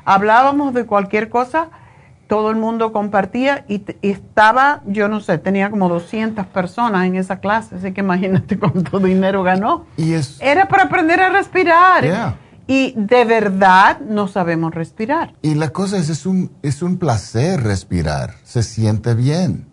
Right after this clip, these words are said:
Speaker 2: el cuerpo le gusta, la mente le gusta.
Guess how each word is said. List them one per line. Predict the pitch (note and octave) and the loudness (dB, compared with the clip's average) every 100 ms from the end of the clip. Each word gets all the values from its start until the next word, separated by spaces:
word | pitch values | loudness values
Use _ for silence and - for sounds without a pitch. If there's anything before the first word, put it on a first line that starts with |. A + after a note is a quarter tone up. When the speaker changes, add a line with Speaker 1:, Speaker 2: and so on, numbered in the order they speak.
| _ - | _ -6
Speaker 2:
el | G#2 F#2+ | -4 -2
cuerpo | G#2+ G#2+ A2+ A#2 | -2 -2 -2 -2
le | B2 | -2
gusta, | A2+ C3+ E3 - F2+ | -2 -2 -4 -4 -4
la | E2+ F2 | -2 -2
mente | F#2 F#2+ A2 | -2 -2 -2
le | A2 A#2 | -2 -2
gusta. | B2 D#3+ - - D#2+ | -2 -6 -6 -6 -8